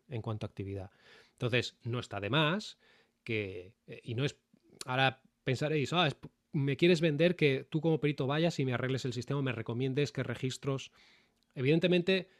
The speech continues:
es mejor que un perito vaya a la empresa y diga, "Mira, pues yo de ti activaría todo esto, configuraría tu sistema de esta manera para que guardes los registros de una manera óptima". Pero se puede, lo puede hacer vuestro mismo proveedor de informática, un experto en seguridad informática, es decir, lo pueden hacer diferentes perfiles profesionales.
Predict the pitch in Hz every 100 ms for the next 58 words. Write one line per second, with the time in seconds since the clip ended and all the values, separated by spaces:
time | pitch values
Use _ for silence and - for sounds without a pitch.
0 | _ - 139 156 160 147 143 143 139 139
1 | 147 151 160 151 135 127 147 175 147 131
2 | 123 131 117 95 104 - - _ _ 143
3 | 120 - 151 160 160 165 - 127 117 143
4 | 139 123 147 165 165 - 120 120 117 113
5 | 127 139 143 135 123 131 127 127 127 120
6 | 120 139 131 120 107 113 120 131 - _
7 | _ _ 127 113 113 127 151 123 123 113
8 | 107 101 101 - 104 113 _ _ - -
9 | - - 104 - - 104 127 117 98 117
10 | 131 139 131 - 117 113 107 104 104 98
11 | 104 95 - 110 104 101 143 147 123 127
12 | 123 110 - 107 104 - 101 95 - 101
13 | 135 131 120 113 104 101 104 117 117 120
14 | 117 120 110 104 104 110 - 107 117 -
15 | 107 113 113 113 -